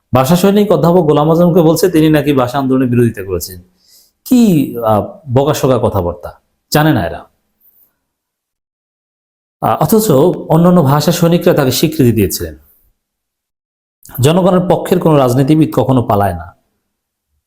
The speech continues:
তারেক রহমান কোথায়? তারেক রহমান তো জনগণের পক্ষের রাজনীতিবিদ, তিনি কোথায়? এটা একটু আমরা জানতে চাই। এই যে বললেন জনগণের পক্ষের কোনো রাজনীতিবিদ কখনো পালায় না, তাহলে তারেক রহমান কোথায়?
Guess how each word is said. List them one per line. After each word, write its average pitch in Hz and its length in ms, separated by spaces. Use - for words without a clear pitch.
তারেক 123 220
রহমান 123 240
কোথায়? 92 300
তারেক 117 240
রহমান 139 240
তো 151 120
জনগণের 139 600
পক্ষের - 360
রাজনীতিবিদ, 98 480
তিনি 151 160
কোথায়? 104 460
এটা 139 160
একটু 175 160
আমরা 139 180
জানতে 107 320
চাই। 85 220
এই 131 60
যে 135 80
বললেন 151 400
জনগণের 143 420
পক্ষের 165 280
কোনো 160 140
রাজনীতিবিদ 143 560
কখনো 135 280
পালায় 113 340
না, 104 100
তাহলে 139 200
তারেক 156 300
রহমান 180 220
কোথায়? 151 440